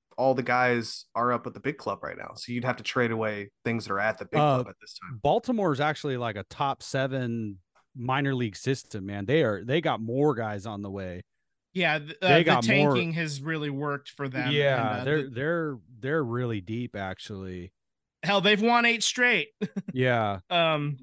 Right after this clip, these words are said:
Speaker 3: they're, they're the, the number one wild cards team. They're actually, like, like, two games, uh, off of the Rays right now. So, I mean,
Speaker 2: Yeah.
Speaker 3: they're, they're surging a bit.
Speaker 2: Yeah, they
Speaker 3: The
Speaker 2: got
Speaker 3: Rays
Speaker 2: the
Speaker 3: have be-,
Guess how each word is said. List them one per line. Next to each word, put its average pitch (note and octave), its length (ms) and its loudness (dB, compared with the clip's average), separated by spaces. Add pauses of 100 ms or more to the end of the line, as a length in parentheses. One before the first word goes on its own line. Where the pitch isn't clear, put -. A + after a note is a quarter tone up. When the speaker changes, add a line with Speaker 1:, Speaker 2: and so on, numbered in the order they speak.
Speaker 3:
they're, E3+ 400 2
they're F3+ 140 0
the, D3+ 200 -8
the E3+ 120 0
number F3 240 0
one E3+ 420 0
wild D#3 340 -2
cards C#3+ 460 -6 (120)
team. C#3+ 340 -2
They're C#3 220 0
actually, F3+ 600 -4 (640)
like, F#3 120 -14 (500)
like, C#3 220 -4
two F#3+ 280 0
games, G#3 680 0 (180)
uh, F3+ 360 4
off E3+ 240 2
of F3 140 -12
the E3 80 -4
Rays D#3+ 420 -2
right G#3+ 220 -4
now. A3+ 220 -4
So, F#3+ 180 -6
I D#3+ 60 -2
mean, - 180 -4
Speaker 2:
Yeah. B2+ 60 2
Speaker 3:
they're, G#2+ 360 0 (260)
they're F3+ 140 2
surging F3+ 600 -2 (120)
a D3 80 -6
bit. B2 260 -6
Speaker 2:
Yeah, B2 200 2
they A#2+ 80 2
Speaker 3:
The D#3 60 6
Speaker 2:
got F3 80 2
Speaker 3:
Rays A3 220 6
Speaker 2:
the A3 140 4
Speaker 3:
have D#3+ 140 -4
be-, G#3 100 0